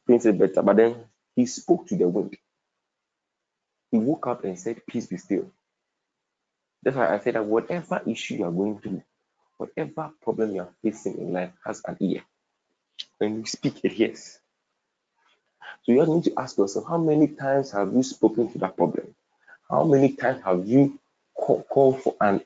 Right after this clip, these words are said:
end to that situation you are going through? Are you projecting the problem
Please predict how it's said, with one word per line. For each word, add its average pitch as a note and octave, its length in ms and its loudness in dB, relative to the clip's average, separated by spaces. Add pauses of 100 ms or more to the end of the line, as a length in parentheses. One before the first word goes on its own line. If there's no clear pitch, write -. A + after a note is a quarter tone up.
end B2+ 300 2
to G#2 180 4
that C3+ 160 0
situation A2+ 560 2
you F#2+ 60 -2
are E2+ 60 -4
going G2+ 280 2
through? F#2 200 -2 (2250)
Are A2+ 100 2
you F3 120 6
projecting C#3+ 640 4
the G2 100 6
problem A2+ 480 2